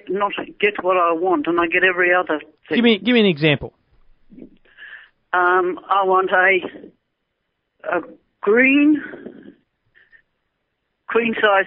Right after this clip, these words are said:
Speaker 1: bedspread.
Speaker 2: Right.
Speaker 1: Right, so I put it into Google.
Speaker 2: Yeah.
Speaker 1: And I get every other thing under creation.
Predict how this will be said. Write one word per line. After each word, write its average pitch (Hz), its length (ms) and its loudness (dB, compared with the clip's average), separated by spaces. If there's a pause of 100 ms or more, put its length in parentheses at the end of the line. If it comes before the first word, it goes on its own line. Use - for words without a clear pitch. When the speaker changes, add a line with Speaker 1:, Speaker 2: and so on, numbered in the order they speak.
(100)
Speaker 1:
bedspread. 170 500 0 (1200)
Speaker 2:
Right. 135 400 -2
Speaker 1:
Right, 240 240 2
so 196 60 4
I 160 120 2
put 202 120 -2
it 208 180 2
into 180 220 0
Google. 247 420 0 (420)
Speaker 2:
Yeah. 170 200 -4 (840)
Speaker 1:
And 156 140 0
I 151 160 -2
get 143 380 -4
every 175 680 -4 (140)
other 196 360 -6 (280)
thing 190 420 -2 (100)
under 160 300 -2
creation. 143 640 -4